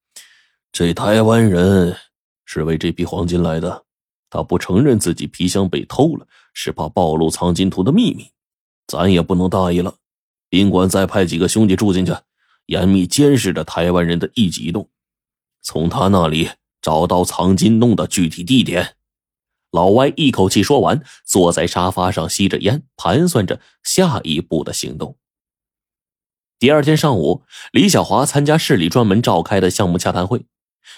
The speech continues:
李小华表面上啊听得很认真，心里呢却一直在想着黄金的事儿。中午，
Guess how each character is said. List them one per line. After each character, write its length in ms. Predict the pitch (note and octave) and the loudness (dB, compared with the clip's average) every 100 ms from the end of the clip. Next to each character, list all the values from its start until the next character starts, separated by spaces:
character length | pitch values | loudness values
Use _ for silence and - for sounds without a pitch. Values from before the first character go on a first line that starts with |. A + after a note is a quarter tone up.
| - | -2
李 140 | A3 | 2
小 160 | G3+ F#2 | 2 2
华 160 | B2+ | 0
表 240 | E3+ F#2+ D2+ | 0 0 2
面 220 | B2+ G#3 | 4 4
上 140 | G#2 | 2
啊 100 | D2+ | -2
听 180 | - C3+ | -4 -2
得 80 | A#2+ | 0
很 160 | - D#2 | -2 0
认 160 | E2+ | 0
真， 220 | E2+ C#3+ _ | 0 -2 _
心 300 | - A#3+ B3+ | -2 0 2
里 120 | A#2 | 2
呢 180 | - A2 - _ | 0 -4 -8 _
却 180 | - F#2+ | 0 0
一 240 | - B2+ | 2 2
直 160 | F2 G#2+ | 2 2
在 140 | A2 | 0
想 180 | E2+ D#2 | -2 -4
着 60 | E2 | -4
黄 220 | F2+ G2 | 0 0
金 160 | A#2+ D#3+ | 2 0
的 100 | G#2 | -2
事 80 | |
儿。 120 | - - _ _ _ _ _ _ | -6 -10 _ _ _ _ _ _
中 220 | G#2 G2+ | 2 4
午， 240 | D#2+ - | 4 0